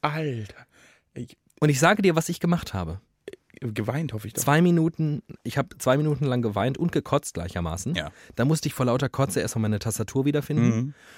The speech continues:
Speaker 2: Und dann bin ich auf Amazon gegangen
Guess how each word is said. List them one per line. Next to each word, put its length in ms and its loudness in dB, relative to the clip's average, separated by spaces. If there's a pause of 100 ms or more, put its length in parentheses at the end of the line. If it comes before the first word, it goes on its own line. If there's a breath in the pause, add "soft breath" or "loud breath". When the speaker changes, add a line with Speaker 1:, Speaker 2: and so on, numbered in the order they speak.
(220 loud breath)
Speaker 2:
Und 200 0 (140)
dann 480 4 (440)
bin 120 -2
ich 100 -2
auf 140 -4
Amazon 360 0
gegangen 420 -6